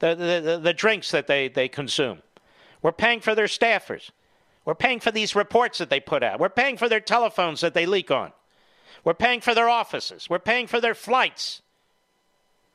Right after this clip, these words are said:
We're paying for everything. You getting your money's worth?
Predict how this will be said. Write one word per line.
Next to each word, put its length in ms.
We're 120
paying 280
for 180
everything. 440
You 100
getting 180
your 80
money's 320
worth? 380